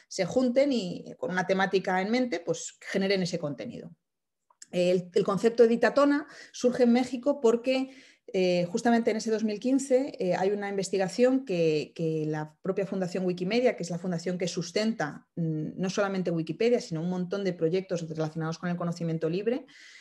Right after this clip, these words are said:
eh, se da cuenta de que, bueno, hay una, una investigación y se da cuenta de la carencia de mujeres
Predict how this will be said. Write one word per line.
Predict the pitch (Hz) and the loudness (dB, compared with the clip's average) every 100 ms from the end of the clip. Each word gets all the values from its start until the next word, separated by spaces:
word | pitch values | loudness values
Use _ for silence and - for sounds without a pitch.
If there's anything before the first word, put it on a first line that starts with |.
| - - | -20 -4
eh, | 196 185 175 175 170 165 160 | 0 0 2 4 6 6 4
se | 160 | 4
da | 180 180 | 2 4
cuenta | 202 220 262 | 2 2 2
de | 277 | 0
que, | 254 | 0
bueno, | 165 214 | -2 0
hay | 202 165 | 2 2
una, | 170 165 - | 0 -2 0
una | 175 | 0
investigación | 175 175 180 175 254 | 0 0 0 2 0
y | |
se | 269 | 0
da | 165 | -2
cuenta | 175 175 | 0 0
de | 208 | 2
la | 185 165 | 2 0
carencia | 156 180 190 190 | 0 0 0 -2
de | 175 | -2
mujeres | 165 160 190 208 240 | -2 -2 -2 -2 -6